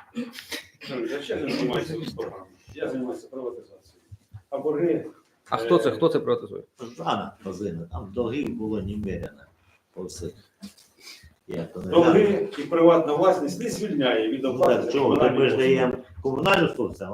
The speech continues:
Speaker 3: вона не хоче заплатити комунальні послуги, Сергій Іванович.
Speaker 1: Підождіть, комунальні послуги і право на приватизацію житла — це різні речі. Ніхто вам не заперечує, подати на них в суд і
Speaker 3: Подали,
Speaker 1: стягнути.
Speaker 3: подали.
Speaker 2: Це одна й та сама людина, в якої борги, вона ніхто не уїжджає, нічого не.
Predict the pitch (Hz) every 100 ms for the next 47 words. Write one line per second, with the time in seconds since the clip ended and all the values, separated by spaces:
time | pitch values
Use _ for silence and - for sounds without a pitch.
0 | 131 147 143 143 139 113 120 - - 156
1 | - 104 107 120 127 - 87 - - -
2 | _ - _ _ 123 143 143 - - 127
3 | 127 147 139 120 117 - 214 - - 127
4 | - 151 139 110 107 120 - 117 113 -
5 | - - 110 - - - - 104 101 95
6 | - - _ _ _ 127 127 151 135 120
7 | 123 - - 214 - 127 127 - - -
8 | - 262 254 - - 220 165 165 160 123
9 | - - 92 - - - - _ - _
10 | - _ _ _ _ - 147 135 170 160
11 | - 147 127 123 170 156 131 113 117 123
12 | 117 110 120 131 151 123 120 107 - 117
13 | 117 117 117 117 151 127 107 - 110